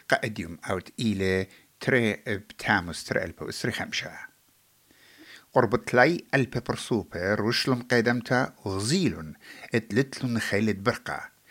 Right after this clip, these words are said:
كت بوخو مطرات خيلان مخيلن على خواليامة نيو ساوث ويلز وسنترال كوست.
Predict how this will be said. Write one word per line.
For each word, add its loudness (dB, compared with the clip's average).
كت -10
بوخو 2
مطرات 0
خيلان 0
مخيلن 2
على 2
خواليامة 2
نيو 0
ساوث 2
ويلز -2
وسنترال -4
كوست. -6